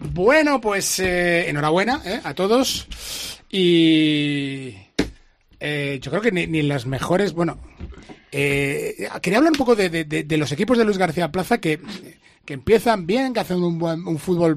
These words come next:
bueno, para mantenerse ahí, que luego tienen un bajón justo al final, ¿no? En el que el propio técnico yo creo que también se mete en una dinámica negativa, ¿no? Y que de repente encuentra una solución, ¿no? Que desatasca.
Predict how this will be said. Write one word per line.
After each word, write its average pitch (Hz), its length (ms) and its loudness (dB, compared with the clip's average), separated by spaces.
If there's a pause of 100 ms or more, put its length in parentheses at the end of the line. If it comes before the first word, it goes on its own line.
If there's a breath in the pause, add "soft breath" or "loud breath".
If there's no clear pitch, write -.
(100)
bueno, 226 220 -4
para 175 160 2
mantenerse 165 500 0
ahí, 202 200 2
que - 100 -2
luego 220 160 6
tienen 226 160 2
un 175 100 2
bajón 156 320 2
justo 151 460 0
al 143 80 0
final, 196 560 -2
¿no? 220 220 -2 (480 loud breath)
En 170 120 -2
el 170 60 -2
que 170 80 0
el 165 60 0
propio 247 240 2
técnico 233 340 2
yo 185 140 4
creo 190 120 2
que 170 100 0
también 160 500 0 (320 loud breath)
se - 180 -8
mete 190 160 -4
en 196 60 -2
una 185 120 2
dinámica 165 880 2
negativa, 190 640 0
¿no? 294 240 0
Y 185 140 -4
que 165 160 -2
de 170 100 0
repente 190 440 2
encuentra 247 320 0
una 202 140 2
solución, 196 500 2
¿no? 302 120 2
Que 233 100 4
desatasca. 254 640 -2